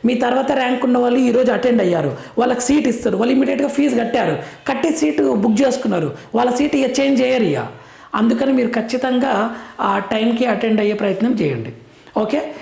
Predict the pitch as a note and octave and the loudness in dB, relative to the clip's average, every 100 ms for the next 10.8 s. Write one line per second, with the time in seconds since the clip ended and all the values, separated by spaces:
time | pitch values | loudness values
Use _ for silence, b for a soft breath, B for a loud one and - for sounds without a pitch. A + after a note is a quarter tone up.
0 | B A#3 C#4 C4+ A#3+ A#3 C4 B3+ A#3+ A3+ | B 0 2 2 2 2 0 0 2 2
1 | B3 B3 B3+ A#3 C4+ D#4+ D4+ D4+ C4+ A3+ | 0 0 0 2 4 4 2 0 0 0
2 | A#3 C4+ B3+ - B B B B3+ A#3+ B3+ | 2 0 0 -2 B B B -2 -2 0
3 | D4+ D4+ D4 B3 - B3+ C4 - B B | 0 2 2 0 0 0 -2 -4 B B
4 | - G#3+ G#3+ A#3+ A#3+ A3+ A#3+ A#3+ G3 A3+ | -4 -2 0 0 0 0 0 0 2 0
5 | A3+ B3+ B3+ C#4 - B B A#3 A#3+ A3+ | 0 -2 0 -2 -4 B B 0 2 2
6 | A3+ A3 A3 C#4+ C#4 A3+ G#3+ G3 F#3 A#3+ | 2 0 0 0 2 0 -2 0 2 2
7 | B3+ A#3+ A#3 A3 A3 D4+ A#3 A3+ G#3+ G3+ | 2 2 2 2 2 0 2 2 2 2
8 | F#3+ G3+ C4 B3+ A#3 A3+ B3 C4 C#4+ - | 0 -2 -2 -2 -2 0 0 2 0 0
9 | G#3 G3+ - G#3+ A3 A3 B3 - A#3+ A3+ | 2 0 0 2 2 0 -4 -2 0 2
10 | A3+ C#4 - A#3 - D#3 A#2 | 2 0 0 -2 -2 -4 -4